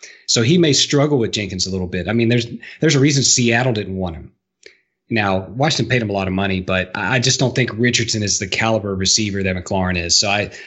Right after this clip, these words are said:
I, that's not a play that I'm looking to drop back to if McLaurin can't go. I'm not gonna just jam in Richardson. Um, there's another play that's right next to these guys that's really, really interesting,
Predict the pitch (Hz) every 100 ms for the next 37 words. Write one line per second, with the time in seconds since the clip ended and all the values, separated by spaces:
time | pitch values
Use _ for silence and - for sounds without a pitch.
0 | - - 110 110 - 143 131 165 - 170
1 | 135 - 143 135 120 120 120 127 123 113
2 | 98 107 101 107 101 98 110 98 95 90
3 | - _ 113 113 104 104 104 98 92 101
4 | 92 104 95 107 113 113 117 107 92 104
5 | - 110 104 101 95 101 113 98 98 92
6 | - - - - - - 101 98 95 92
7 | - _ _ _ _ _ - - 190 226
8 | 139 175 208 117 107 104 101 117 127 131
9 | 123 117 - 101 101 - 95 87 87 -
10 | - - _ _ _ _ 110 101 101 98
11 | 113 123 110 101 104 107 98 98 95 98
12 | - 92 90 -